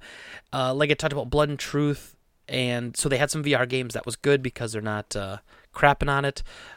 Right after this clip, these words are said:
Uh, there were, let's see, um, Megalith we talked about. Bout of Blood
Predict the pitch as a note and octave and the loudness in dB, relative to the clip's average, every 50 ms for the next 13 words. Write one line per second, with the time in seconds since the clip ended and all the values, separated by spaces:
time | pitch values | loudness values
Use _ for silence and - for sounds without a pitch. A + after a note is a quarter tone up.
0 | - - A#2 A2+ A2+ A2 A2 G#2+ A2+ - A#2+ A2+ A2+ A2 G#2+ A2 A2 A2 A2 G#2+ | -10 -4 0 2 2 2 2 2 2 2 4 4 4 4 2 2 2 2 4 2
1 | G#2+ G#2+ G#2+ G#2 G#2 G#2 G2+ - - - - - A2+ - - - - - - - | 2 2 2 0 -2 -4 -6 -10 -14 -12 -8 -8 -6 -4 -4 -4 -2 -2 -4 -6
2 | - C2+ C2+ C2 C#2 D2 D2 - A#2 - _ _ _ _ _ _ _ _ _ _ | -8 -12 -14 -14 -14 -14 -14 -16 -18 -20 _ _ _ _ _ _ _ _ _ _
3 | _ _ _ _ _ _ _ _ _ _ _ - B2+ C3 B2 A#2+ A#2 A#2 A#2 A2+ | _ _ _ _ _ _ _ _ _ _ _ -6 -4 -4 -4 -4 -4 -4 -4 -4
4 | A2+ A2+ A2 A2+ A2+ A2+ A2 A2 A2 A2 G#2+ G#2+ A2 A2 A#2 B2 B2+ C3+ C3 C3 | -4 -4 -6 -6 -6 -6 -8 -8 -10 -10 -10 -8 -6 -2 -2 0 2 2 2 4
5 | C3+ C3 B2+ - - C3 B2 - - B2+ B2+ B2 A#2+ - - C3 A#2+ A#2 - _ | 4 2 2 0 -2 -2 -4 -4 -4 -2 -2 -4 -4 -4 -6 -8 -8 -8 -6 _
6 | - A#2 A#2 A#2 A#2 A#2 A#2 A#2 A#2 A#2 - - - - - - - - - _ | -2 0 0 0 -2 -2 -2 -4 -4 -6 -6 -8 -10 -10 -12 -18 -20 -20 -20 _
7 | _ _ - - - _ - A#2+ - A#2 A2 A#2+ B2+ B2 A2 G2 - G2+ G2+ G#2 | _ _ -20 -20 -20 _ -10 2 6 8 8 8 8 6 4 2 0 0 2 2
8 | A2+ C3+ D3 D#3+ E3 F3 - | 4 4 4 2 0 -2 -6